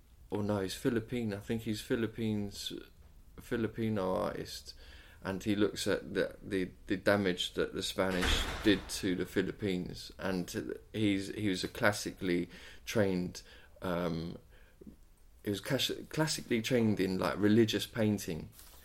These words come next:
so it's very Cath-, Catholic looking, uh, things, uh, paintings, compositions, which he's totally turned upside down and,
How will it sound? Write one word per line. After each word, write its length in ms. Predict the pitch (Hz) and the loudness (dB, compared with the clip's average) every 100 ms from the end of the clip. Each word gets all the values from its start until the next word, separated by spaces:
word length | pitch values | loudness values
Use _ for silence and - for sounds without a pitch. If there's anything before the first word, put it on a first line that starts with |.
| - | -18
so 240 | - 107 98 | 0 4 6
it's 100 | 92 | 6
very 320 | 120 110 104 | 6 8 8
Cath-, 540 | 101 127 110 107 - - | 4 -2 -4 -4 -10 -4
Catholic 440 | 117 113 107 92 | -2 0 0 0
looking, 800 | 90 98 - 95 95 92 92 90 - - | 2 0 0 -2 0 -2 -2 -6 -14 -10
uh, 120 | 50 - | -8 -4
things, 460 | - 98 92 92 - - - - - - | 0 0 0 -4 -12 -20 -20 -20 -20 -4
uh, 160 | 90 82 | 2 2
paintings, 560 | - 113 101 92 92 92 | 2 2 2 0 -4 -2
compositions, 640 | 110 95 95 101 - 87 | -2 -2 -2 -2 -2 0
which 180 | 107 - | 0 0
he's 180 | 107 95 | -2 -2
totally 760 | - - 120 - 95 92 90 - - - - - | -2 6 6 6 4 4 2 -2 -16 -20 -20 -8
turned 360 | - 120 101 92 | 4 6 6 4
upside 560 | 90 - - 92 87 | 0 0 0 0 2
down 480 | 104 101 85 87 87 - - | 4 4 4 2 -2 -6 -4
and, 440 | 98 87 90 - | 0 0 0 -4